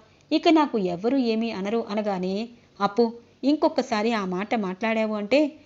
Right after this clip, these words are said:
ఖచ్చితంగా నేనేం చేస్తానో నాకు తెలీదు. చూడప్పు, ఇక్కడ ప్రశాంతంగా ఉన్నాము, కొన్ని రోజులు మనల్ని అర్థం చేసుకుంటే అప్పుడు మనం కావాలి అంటే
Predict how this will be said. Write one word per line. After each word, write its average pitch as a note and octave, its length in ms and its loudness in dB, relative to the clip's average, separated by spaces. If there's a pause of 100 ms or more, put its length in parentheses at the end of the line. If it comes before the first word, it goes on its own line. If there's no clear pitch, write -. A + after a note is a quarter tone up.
(300)
ఖచ్చితంగా G#3+ 560 0 (320)
నేనేం C#4 420 6
చేస్తానో A3 320 -2
నాకు B3 220 -2
తెలీదు. G#3+ 460 -2 (440)
చూడప్పు, A3+ 500 2 (300)
ఇక్కడ B3 200 2
ప్రశాంతంగా A3+ 720 -2
ఉన్నాము, G#3 460 -4 (420)
కొన్ని C#4+ 240 6
రోజులు G#3+ 340 0
మనల్ని G#3 340 -2
అర్థం F3+ 360 -4 (100)
చేసుకుంటే A3 540 -2 (460)
అప్పుడు D#4 220 2
మనం A#3 340 2
కావాలి A#3 440 0
అంటే A3+ 360 2